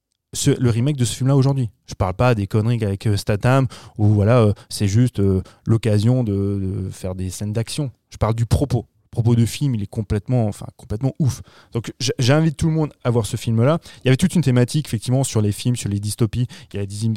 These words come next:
dixième victime aussi, de, euh, film italien avec, euh, Matteo Mastroianni. Alors, ce, je suis pas allé voir ça parce que je l'ai, je l'ai en, je l'ai déjà vu plusieurs fois, je l'ai en D V D,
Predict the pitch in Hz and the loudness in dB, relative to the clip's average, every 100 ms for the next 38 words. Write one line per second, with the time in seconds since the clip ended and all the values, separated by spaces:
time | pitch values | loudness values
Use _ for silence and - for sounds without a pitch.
0 | - 104 110 110 110 107 - 131 117 - | -6 -8 -2 2 2 -2 -4 -2 -2 -2
1 | 113 107 104 101 - - - 104 117 110 | 2 4 2 0 -6 -14 -8 -6 -4 -4
2 | 110 107 110 101 - 101 98 98 95 98 | -4 -4 -2 -4 -4 -2 -2 -2 -4 -6
3 | 95 110 101 - 104 107 127 _ 95 87 | -8 -6 -8 -8 -6 -6 -8 _ -10 -4
4 | 120 113 - - - 110 113 107 104 98 | -2 -2 -4 -12 -10 -2 0 0 -2 -2
5 | 113 98 - 95 90 92 95 92 92 92 | -4 -4 -8 -10 -10 -8 -8 -4 -2 -2
6 | 87 87 92 95 90 92 95 - 101 95 | -4 -6 -10 -10 -6 -4 -4 -4 -4 -4
7 | 110 98 90 87 98 95 101 | -6 -6 -8 -8 -6 -4 -2